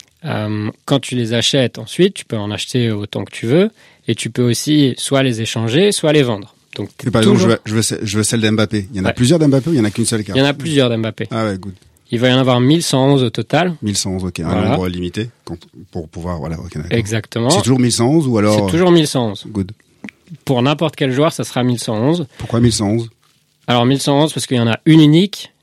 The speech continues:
Speaker 1: dix super rares, cent rares, mille
Speaker 2: Ok,
Speaker 1: qu'on
Speaker 2: good.
Speaker 1: appelle limited.
Speaker 2: Good.
Speaker 1: En fonction, en fait, de, du niveau auquel tu veux, euh, tu veux t'investir, entre
Speaker 2: Ok.
Speaker 1: guillemets, tu vas pouvoir acheter un objet qui est plus ou moins rare.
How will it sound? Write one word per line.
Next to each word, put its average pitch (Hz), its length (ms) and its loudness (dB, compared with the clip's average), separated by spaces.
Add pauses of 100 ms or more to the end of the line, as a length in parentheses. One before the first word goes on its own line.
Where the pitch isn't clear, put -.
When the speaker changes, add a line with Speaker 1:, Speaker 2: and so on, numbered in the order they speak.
(100)
Speaker 1:
dix 135 160 -4
super 139 340 0
rares, 156 360 0
cent 135 260 0
rares, 143 360 0 (200)
mille 143 240 4
Speaker 2:
Ok, 196 60 -2
Speaker 1:
qu'on 156 80 0
Speaker 2:
good. 127 60 2
Speaker 1:
appelle 131 220 0
limited. 123 420 0 (120)
Speaker 2:
Good. 101 140 -2
Speaker 1:
En 123 80 4
fonction, 139 440 0
en 127 80 2
fait, 135 260 -4
de, 120 380 -2 (500)
du 117 180 0
niveau 151 600 6
auquel 123 300 -2
tu - 180 -10
veux, 127 280 0
euh, 107 340 0 (640)
tu - 140 -8
veux 110 160 -2
t'investir, 117 720 -2
entre 139 220 0
Speaker 2:
Ok. 127 60 -2
Speaker 1:
guillemets, 143 340 0 (340)
tu - 140 -6
vas 123 120 2
pouvoir 120 280 -2
acheter 113 200 -2
un 135 100 0
objet 120 200 -4
qui - 100 -8
est 117 80 -14
plus 123 280 -2
ou 127 40 4
moins 123 220 2
rare. 110 300 -8